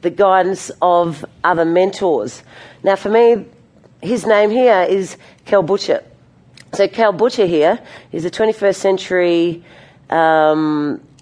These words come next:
Forex strategist. Now he's got over twenty years trading experience,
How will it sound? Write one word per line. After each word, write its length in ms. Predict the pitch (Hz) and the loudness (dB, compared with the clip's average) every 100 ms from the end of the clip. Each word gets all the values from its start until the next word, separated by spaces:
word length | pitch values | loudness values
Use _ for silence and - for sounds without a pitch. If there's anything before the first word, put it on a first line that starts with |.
| - - | -20 -4
Forex 360 | 208 190 180 | 0 2 0
strategist. 760 | - - 160 143 - - - - | -6 -2 -2 -2 -6 -8 -12 -4
Now 160 | 170 | -2
he's 160 | 202 240 | -2 -2
got 160 | 220 196 | 0 2
over 160 | 180 | 0
twenty 420 | 170 - 226 220 | -4 -2 2 2
years 320 | 208 202 185 180 | 4 4 2 -2
trading 360 | - 185 180 | 0 0 0
experience, 800 | 165 - - 196 262 339 - - | -2 -6 -4 0 0 -2 -6 -16